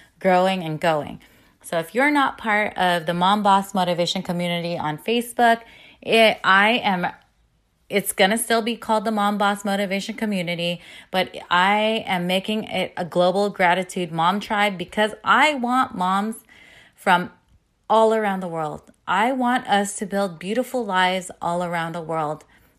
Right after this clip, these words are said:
And we can do that by giving back, by doing the things we do best as moms.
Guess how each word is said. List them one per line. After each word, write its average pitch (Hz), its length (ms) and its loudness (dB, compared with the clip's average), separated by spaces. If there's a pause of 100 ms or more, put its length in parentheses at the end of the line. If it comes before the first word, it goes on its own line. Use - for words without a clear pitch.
(120)
And 196 220 0
we 226 80 -2
can 262 180 -2
do 240 200 -2
that 240 340 0
by 175 140 0
giving 180 360 -4
back, 226 540 0 (480)
by 165 600 0 (180)
doing 254 300 0
the 247 80 0
things 220 320 -4
we 196 80 -4
do 180 160 -6
best 180 360 -2
as 156 240 -6
moms. 165 600 -6